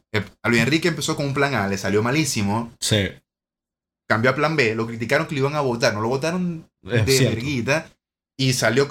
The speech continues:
Speaker 1: ¿y
Speaker 2: Y
Speaker 1: cómo
Speaker 2: le dio
Speaker 1: terminó?
Speaker 2: vuelta.
Speaker 1: Ganando triplete, men. O
Speaker 2: Le
Speaker 1: sea,
Speaker 2: dio
Speaker 1: como
Speaker 2: vuelta.
Speaker 1: que, por eso es que, eso, por lo menos, yo soy súper fan de Guardiola, y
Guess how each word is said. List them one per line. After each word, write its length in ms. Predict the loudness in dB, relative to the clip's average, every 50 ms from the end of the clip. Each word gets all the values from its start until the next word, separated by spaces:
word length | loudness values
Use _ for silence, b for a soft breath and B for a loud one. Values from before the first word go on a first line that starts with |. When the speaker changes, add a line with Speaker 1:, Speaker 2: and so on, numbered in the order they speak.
| -4 -10
Speaker 1:
¿y 60 | -4
Speaker 2:
Y 20 |
Speaker 1:
cómo 140 | -2 0 2
Speaker 2:
le 60 | 2
dio 60 | 4 4
Speaker 1:
terminó? 180 | 4 4 4
Speaker 2:
vuelta. 180 | 4 4 2 2
Speaker 1:
Ganando 200 | 0 0 -2 -2
triplete, 480 | -2 -2 -2 -2 0 -2 -2 -2 -2 -4
men. 200 | -4 -2 -2 0
O 60 | 0
Speaker 2:
Le 60 | 0
Speaker 1:
sea, 140 | 2 2 0
Speaker 2:
dio 80 | 0
Speaker 1:
como 120 | 0 -2 -2 0
Speaker 2:
vuelta. 100 | 0 0
Speaker 1:
que, 60 | -2
por 140 | 0 -2 -4
eso 120 | -2 -2
es 40 | 0
que, 180 | 0 0 -2 -4 -10 _ _ _ _ _ _ _ -2
eso, 420 | 0 0 2 0 0 -2 -4 -8 -6
por 100 | -4 -2
lo 40 | 0
menos, 200 | 0 0 0 0
yo 120 | 0 -2
soy 160 | -2 -2 -4 -4
súper 240 | -4 -4 -4 -2
fan 140 | 0 0 2
de 60 | 2
Guardiola, 580 | 2 4 4 4 2 2 2 2 2 2 2 0 -4
y 220 | -2 -2 -2 -2